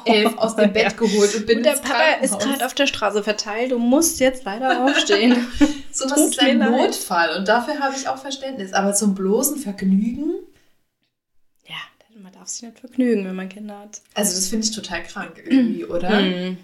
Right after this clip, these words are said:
Speaker 2: ja, auf jeden Fall.
Speaker 1: Denkst du, dass da so ein bisschen
Speaker 2: Verstehe ich auch nicht.
Speaker 1: Neid auch mit raussticht?
Speaker 2: Also ich finde, wer schon sagt,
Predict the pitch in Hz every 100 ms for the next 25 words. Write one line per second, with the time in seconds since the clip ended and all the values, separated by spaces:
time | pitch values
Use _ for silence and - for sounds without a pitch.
0 | - 185 175 165 175 165 175 175 165 175
1 | 190 202 233 311 247 240 233 220 202 208
2 | 180 170 156 180 220 311 311 311 320 311
3 | 311 294 302 311 - 339 - - _ -
4 | 202 202 233 233 226 208 208 208 202 190
5 | 196 196